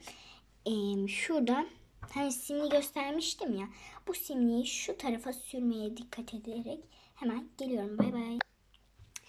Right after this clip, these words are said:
Evet arkadaşlar, ben buraya sürdüm. Ama özellikle buraya sürdüm. Buraya sürmedim. Evet. Şimdi hemen elimizi şöyle gösteriyoruz. Böyle güzel. Böyle şık bir moda tasarımcısı gibi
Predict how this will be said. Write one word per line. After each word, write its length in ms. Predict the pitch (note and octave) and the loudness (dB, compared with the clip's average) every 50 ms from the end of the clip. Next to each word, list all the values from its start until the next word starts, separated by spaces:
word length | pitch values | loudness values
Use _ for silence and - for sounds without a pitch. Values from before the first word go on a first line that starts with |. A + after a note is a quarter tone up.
| - - - - - - | -18 -16 -16 -14 -2 2
Evet 160 | A#3+ A#3+ B3 | 2 4 4
arkadaşlar, 580 | A#3+ A3+ A#3 A#3+ A#3 A3 A#3 - C#4+ C#4+ C4+ B3+ | 4 2 2 2 2 2 2 0 -2 -2 0 0
ben 280 | B3+ C4 B3+ B3 B3 | 2 4 4 4 4
buraya 260 | B3+ B3 C#4 C#4 D4 C#4+ | 4 4 4 4 2 2
sürdüm. 560 | - - - - C4 A#3 G#3 A#3+ B3 D#4 D#4 - - - - - - - | 0 -6 -4 0 2 2 4 2 0 0 0 -8 -14 -14 -16 -14 -4 -2
Ama 140 | B3 C4 | 0 2
özellikle 540 | B3+ A#3+ B3+ B3+ B3 B3 B3 - D#4+ C4+ B3 | 4 4 4 4 4 0 0 0 0 0 2
buraya 280 | A#3+ A#3+ C4 B3+ A#3 A3+ | 2 4 6 6 4 4
sürdüm. 580 | - - - - G3+ G3 G#3 B3 C#4+ D#4 D#4+ - - - - - - | 2 -4 -2 0 0 0 0 0 -2 -4 -4 -6 -12 -20 -14 -4 -2
Buraya 240 | A#3 A3 G#3+ G#3+ | 0 0 0 0
sürmedim. 680 | A3+ A3 - - G3+ G3+ F#3 F3+ F3+ G#3 G#3 F#3 - - - - - | -2 -4 -6 -4 -4 -4 -4 -4 -4 -4 -4 -4 -4 -6 -14 -6 -2
Evet. 200 | A#3 G#3+ G3 G3 - - - - - - | 0 0 0 -2 -6 -14 -18 -18 -16 -10
Şimdi 340 | - - D4 C4 A#3+ B3 B3+ C#4 D#4 - - | -8 -4 2 4 4 4 4 2 -4 -6 -2
hemen 260 | C4+ B3 A#3+ A#3 A#3+ - | 2 2 4 2 2 2
elimizi 380 | B3 A#3+ A#3 G#3+ G#3+ A#3+ B3 | 2 2 2 2 0 -4 -6
şöyle 340 | - - - G#3+ G3 G3 G3+ | -6 -6 -6 -4 -4 -4 -4
gösteriyoruz. 760 | G#3 G#3 A3 - - - - - - - - - - - - - - - - - - | -6 -6 -10 -12 -14 -12 -14 -12 -10 -10 -10 -10 -10 -12 -14 -16 -18 -20 -20 -12 -8
Böyle 460 | G3+ G3 G#3 G3+ G3 F#3+ G3 G#3 F#3 | -6 -4 -4 -4 -4 -4 -6 -8 -12
güzel. 460 | - - A#3+ A3 - G#3 G3 G#3 - - - - - - - - - - - - - - - - - - - - - - - A3+ | -12 -12 -12 -12 -12 -12 -12 -12 -12 -14 -20 -20 -20 -20 -20 -20 -20 -20 -20 -20 -20 -20 -20 -20 -20 -20 -20 -20 -20 -20 -12 -10
Böyle 460 | G3+ G3 G3 G3 G3 F#3+ F#3 A3+ A#3+ - | -8 -6 -6 -6 -6 -6 -8 -10 -12 -14
şık 540 | - - - - - - D4 B3 - - - | -8 -4 -2 -2 0 0 0 -2 -4 -4 -2
bir 260 | A#3 A#3 B3 A#3+ - - - - - | 0 0 0 0 -4 -12 -16 -12 -8
moda 320 | G3+ G#3 G#3 G3+ F#3 A#3 - - - - - - - - | -4 -2 -2 -2 -2 -4 -6 -14 -20 -20 -20 -20 -20 -20
tasarımcısı 720 | - - G3 - A3 A3 A#3+ B3 B3+ A#3+ - A3+ - - G#3+ | -16 -14 -10 -6 0 4 6 6 8 6 6 2 0 -6 -6
gibi 180 | G#3 G#3 G3 | -6 -6 -6